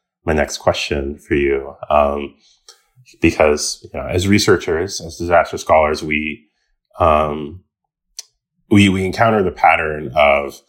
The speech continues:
sort of the event, this, the big thing happening to a community, um, that we've developed a,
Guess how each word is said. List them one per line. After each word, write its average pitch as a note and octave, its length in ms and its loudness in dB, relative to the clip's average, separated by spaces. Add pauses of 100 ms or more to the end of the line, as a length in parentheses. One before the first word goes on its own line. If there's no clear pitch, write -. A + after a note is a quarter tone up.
(200)
sort D2 200 -2
of D2 140 -6
the D#2+ 200 -4
event, D2 580 -2 (140)
this, - 180 -8
the F2 140 -2
big F2 280 0
thing D2 340 -2
happening C#2 800 -8 (340)
to E2 180 2
a D2 40 0
community, D2 840 -2 (100)
um, C#2 180 0
that C#2 100 -2
we've D2 200 -2
developed C2+ 460 0
a, C#2 200 0